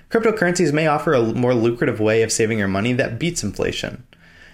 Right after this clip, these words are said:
And there are many other reasons like privacy and security that have people believing cryptocurrency is the future. All these reasons drive the price of cryptocurrencies upwards. But at the same time, these cryptocurrencies are new,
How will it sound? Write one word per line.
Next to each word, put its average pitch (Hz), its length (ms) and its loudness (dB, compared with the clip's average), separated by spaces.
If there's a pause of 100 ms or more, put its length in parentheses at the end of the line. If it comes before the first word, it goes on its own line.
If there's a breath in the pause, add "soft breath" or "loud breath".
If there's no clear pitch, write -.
(100)
And 190 100 0
there 214 60 2
are 147 80 2
many 160 260 0
other 120 220 0
reasons 110 460 0
like 101 120 -2
privacy 110 540 0
and 95 160 -2
security 110 500 0
that 107 120 0
have 151 160 0
people 151 180 0
believing 113 400 0
cryptocurrency 95 880 -4
is 98 160 -4
the 87 60 -4
future. - 400 -4 (420)
All 175 120 2
these 190 200 0
reasons 135 340 0
drive 117 260 0
the 143 60 -4
price 113 320 -2
of - 140 -10
cryptocurrencies 120 960 -2
upwards. - 540 -6 (420 soft breath)
But - 80 0
at 156 140 0
the 165 60 0
same 170 280 0
time, 143 420 -2
these 123 160 -2
cryptocurrencies 117 720 -2
are 98 80 0
new, 131 320 0